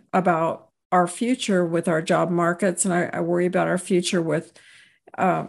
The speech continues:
you know, our enemies worldwide, because w-, when I was growing up,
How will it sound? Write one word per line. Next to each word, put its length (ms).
you 80
know, 120
our 240
enemies 500
worldwide, 920
because 680
w-, 280
when 140
I 140
was 220
growing 340
up, 340